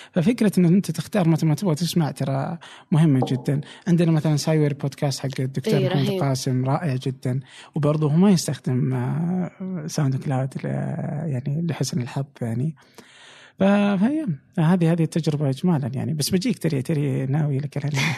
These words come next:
Speaker 1: <laughs> للحين يعني أنت مرة غردتي تغريدة وللحين شايل عليك.
Speaker 2: إيش؟
Speaker 1: شايل عليك للحين. الحين أجيك. بس، آه، <laughs> الحين خفتي.
Speaker 2: <laughs> تحقيقات السيد.
Speaker 1: لا، لا، لا، بس إنه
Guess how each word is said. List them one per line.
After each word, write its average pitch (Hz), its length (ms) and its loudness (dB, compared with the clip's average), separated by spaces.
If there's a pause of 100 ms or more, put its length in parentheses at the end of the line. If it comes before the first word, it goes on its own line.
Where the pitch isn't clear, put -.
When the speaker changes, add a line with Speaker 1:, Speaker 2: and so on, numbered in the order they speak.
(120)
Speaker 1:
<laughs> - 240 -14
للحين 160 400 2
يعني 123 220 -2
أنت 139 200 -2
مرة 143 240 -2
غردتي 135 420 -4
تغريدة 131 460 -2
وللحين 147 600 2
شايل 127 320 -2
عليك. 123 240 -8 (240)
Speaker 2:
إيش؟ 254 580 0
Speaker 1:
شايل 151 340 0
عليك 139 360 -6
للحين. 151 320 -2 (200)
الحين 208 220 6
أجيك. 143 440 -4 (640)
بس، 131 320 0
آه، 175 300 0 (440)
<laughs> - 420 -20
الحين 196 180 0
خفتي. 160 400 -4 (400)
Speaker 2:
<laughs> 330 360 0
تحقيقات 214 680 -6
السيد. 196 340 -10 (480)
Speaker 1:
لا، 208 180 2
لا، 185 200 0
لا، 135 200 -2
بس 165 220 -6
إنه 143 320 2